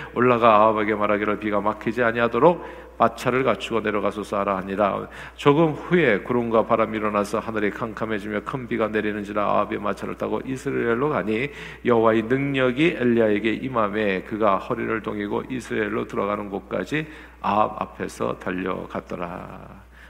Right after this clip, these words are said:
아멘. <clears throat> 오래전 버지니아에서 목회할 때 미국에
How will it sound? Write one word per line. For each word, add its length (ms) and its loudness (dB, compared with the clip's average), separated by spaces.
아멘. 1160 -6
<clears throat> 340 -8
오래전 460 2
버지니아에서 640 0
목회할 480 -4
때 120 -4
미국에 680 -2